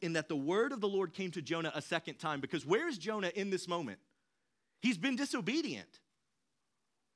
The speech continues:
He didn't do anything to make this fish come and then spit him up. He didn't do anything.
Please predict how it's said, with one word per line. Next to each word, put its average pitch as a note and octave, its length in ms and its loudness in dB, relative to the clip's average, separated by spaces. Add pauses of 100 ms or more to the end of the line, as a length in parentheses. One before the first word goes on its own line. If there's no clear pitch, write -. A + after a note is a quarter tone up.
(260)
He C#4+ 80 4
didn't D4 300 2
do F#3 240 4
anything F3+ 540 0
to G3+ 100 -6
make F3 240 -2
this E3 200 -2
fish F#3 380 2
come A3 300 -2
and D#3+ 100 -2
then C#3+ 100 0
spit F3+ 360 0
him E3 160 -2
up. A3 140 0
He D4 80 4
didn't F4+ 180 0
do B3+ 100 2
anything. C4 520 0